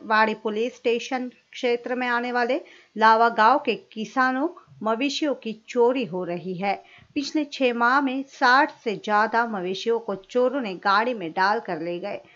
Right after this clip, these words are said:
गांव की एक एक कर मवेशियों की चोरी होने से किसान ने उतना ध्यान नहीं दिया, लेकिन मवेशियों की चोरी नहीं रुकने से किसानों ने इस मामले को गंभीरता से लिया है।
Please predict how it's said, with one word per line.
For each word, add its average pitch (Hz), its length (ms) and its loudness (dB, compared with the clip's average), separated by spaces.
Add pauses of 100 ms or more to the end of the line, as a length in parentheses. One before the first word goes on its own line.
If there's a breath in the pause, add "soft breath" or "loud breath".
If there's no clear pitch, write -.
(220 soft breath)
गांव 320 240 8
की 339 200 0
एक 285 260 -2
एक 294 200 -4
कर 311 160 2
मवेशियों 277 520 -2
की 262 160 -10
चोरी 240 340 -2
होने 233 300 -8
से 247 140 -8
किसान 233 540 -2
ने 240 120 -6
उतना 208 340 -6
ध्यान 202 420 -6
नहीं 180 260 -8
दिया, 220 260 -2
लेकिन 208 380 -8
मवेशियों 240 440 -4
की 240 120 -10 (120)
चोरी 220 360 -6
नहीं 190 380 -8
रुकने 208 300 -8
से - 240 -14 (400 soft breath)
किसानों 320 460 4
ने 269 120 0
इस 262 160 -8
मामले 262 440 0
को 208 160 -4
गंभीरता 208 600 -2
से 233 160 -8
लिया 175 280 -2
है। 190 240 -4